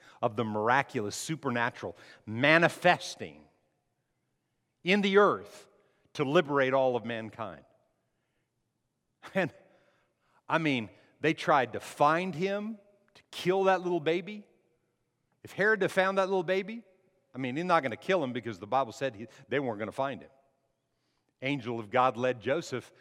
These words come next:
from Bethlehem to not go back to Nazareth the way he went,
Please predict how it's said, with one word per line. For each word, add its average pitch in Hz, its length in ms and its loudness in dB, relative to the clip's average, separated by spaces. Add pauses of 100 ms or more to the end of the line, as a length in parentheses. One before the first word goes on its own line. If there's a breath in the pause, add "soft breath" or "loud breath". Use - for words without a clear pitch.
(840 soft breath)
from 127 200 -2
Bethlehem 127 680 0 (280)
to 127 100 -8
not 143 240 2
go 143 100 0
back 143 240 2
to 135 100 -6
Nazareth 127 500 -2
the 123 60 -8
way 127 160 -2
he 127 140 -6
went, 143 380 -4